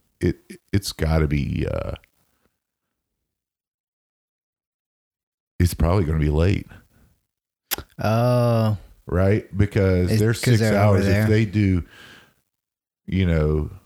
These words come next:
Speaker 1: two there, seven, six, seven, eight,
Speaker 2: Mm.
Speaker 1: something like that. Is, I think that's, is that, am I right on that?
Speaker 2: Which n-,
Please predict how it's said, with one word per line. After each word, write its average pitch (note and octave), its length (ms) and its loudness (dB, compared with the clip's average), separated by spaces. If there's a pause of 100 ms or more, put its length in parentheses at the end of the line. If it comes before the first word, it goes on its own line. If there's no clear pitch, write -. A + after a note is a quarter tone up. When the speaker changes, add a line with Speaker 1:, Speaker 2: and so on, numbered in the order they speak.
(420)
Speaker 1:
two E2 480 -2
there, D#2 420 -2
seven, D2+ 680 -4 (360)
six, - 420 -8
seven, D#2 340 -2
eight, D#2 260 -2 (280)
Speaker 2:
Mm. A2 400 0
Speaker 1:
something E2 400 -4
like D2+ 220 -2
that. D#2 340 0 (1040)
Is, G2 120 0
I G2+ 140 -4
think F3 200 -4
that's, - 220 -2
is E2+ 140 -4
that, G#2+ 180 -2 (160)
am A2 140 -2
I C3 60 -2
right C#3 220 -2
on A#2+ 140 -2
that? A2+ 220 0 (1120)
Speaker 2:
Which B2+ 260 -2
n-, A#2+ 180 -2